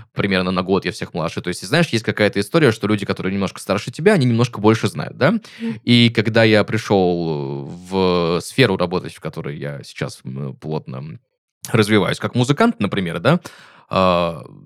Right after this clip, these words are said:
Speaker 1: история была какая? Я вот что-то предлагаю, м, возможно, какие-то музыкальные идеи, возможно, какие-то техники, возможно, что-то еще. Мне говорят: «Ну, да ты,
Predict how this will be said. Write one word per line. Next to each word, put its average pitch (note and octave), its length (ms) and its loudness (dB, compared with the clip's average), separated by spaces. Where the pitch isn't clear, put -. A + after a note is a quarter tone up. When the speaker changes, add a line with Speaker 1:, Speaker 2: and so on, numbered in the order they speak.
Speaker 1:
история E3 340 2
была A2+ 200 4
какая? E2 480 -4
Я A2 180 4
вот G#2+ 280 0
что-то C3 300 -4
предлагаю, C3 640 4
м, G2 580 -4
возможно, B2 440 4
какие-то A#2 320 0
музыкальные G#2 460 2
идеи, E2+ 180 -4
возможно, A2+ 440 2
какие-то - 300 -2
техники, F#2+ 440 -2
возможно, F#2+ 380 -2
что-то G2+ 260 -4
еще. D#3 220 4
Мне C3+ 120 4
говорят: G2 300 2
«Ну, D#3 120 2
да B3 200 -4
ты, C4+ 200 -6